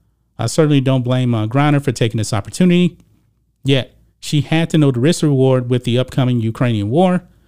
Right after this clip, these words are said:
but she had already been playing there, I believe, for a couple of years anyway." But, uh, I digress. "That billionaire oligarch,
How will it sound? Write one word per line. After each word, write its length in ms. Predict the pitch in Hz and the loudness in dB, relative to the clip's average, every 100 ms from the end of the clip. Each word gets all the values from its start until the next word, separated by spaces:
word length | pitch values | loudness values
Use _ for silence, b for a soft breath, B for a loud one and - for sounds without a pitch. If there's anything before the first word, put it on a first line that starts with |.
| b | b
but 80 | 143 | -4
she 100 | - | 0
had 100 | 254 | 0
already 280 | 214 208 202 | 2 2 2
been 180 | 160 147 | 2 2
playing 280 | 185 190 165 | 0 0 0
there, 120 | 139 | 0
I 20 | |
believe, 280 | 139 151 147 | 0 -2 -2
for 60 | |
a 40 | 127 | -2
couple 240 | 151 143 | -2 -4
of 80 | 127 | -2
years 240 | 127 113 - | -2 -4 -4
anyway." 480 | 170 190 95 - - _ _ _ _ _ _ _ | 0 0 -2 -12 -20 _ _ _ _ _ _ _
But, 140 | 120 120 | -2 -2
uh, 80 | - | -2
I 80 | 147 | -2
digress. 480 | 127 101 95 - - _ _ _ _ _ _ | -2 -2 -6 -8 -16 _ _ _ _ _ _
"That 160 | 139 139 | -2 0
billionaire 460 | 160 180 170 165 - | 2 4 4 2 2
oligarch, 580 | 160 160 120 113 113 | 4 4 2 0 -2